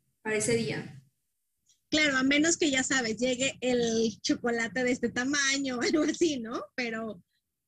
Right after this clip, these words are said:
Speaker 2: fuera de, o un pastel chocolatoso, Dani, como el que queremos, <laughs> ¿no? Usted dice, "Dani, no, pues si es comida y es otra cosa". <laughs> Hablaron de juguetes. <laughs> Muy bien. Pues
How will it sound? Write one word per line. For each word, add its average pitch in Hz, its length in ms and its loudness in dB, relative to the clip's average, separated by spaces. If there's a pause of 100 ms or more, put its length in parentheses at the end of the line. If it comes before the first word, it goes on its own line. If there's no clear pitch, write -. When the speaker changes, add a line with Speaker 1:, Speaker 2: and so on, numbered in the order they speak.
Speaker 2:
fuera 262 220 2
de, 254 140 0
o 302 200 4
un 339 80 2
pastel 330 340 0
chocolatoso, 262 760 -2
Dani, 190 300 -4
como 226 180 -2
el 208 80 -4
que 226 120 -2
queremos, 226 400 0
<laughs> 381 720 4
¿no? 339 80 6 (840)
Usted 269 240 2
dice, 302 200 4
"Dani, 285 220 2
no, 302 260 2
pues 254 140 0
si 277 60 4
es 285 100 2
comida 311 420 2
y 294 100 4
es - 220 0
otra 262 280 0
cosa". - 600 -2
<laughs> 294 240 2 (320)
Hablaron 294 460 2
de 320 160 0
juguetes. 330 1400 -2 (200)
<laughs> 427 440 -4
Muy 311 220 0 (100)
bien. 277 340 2 (640)
Pues 277 300 0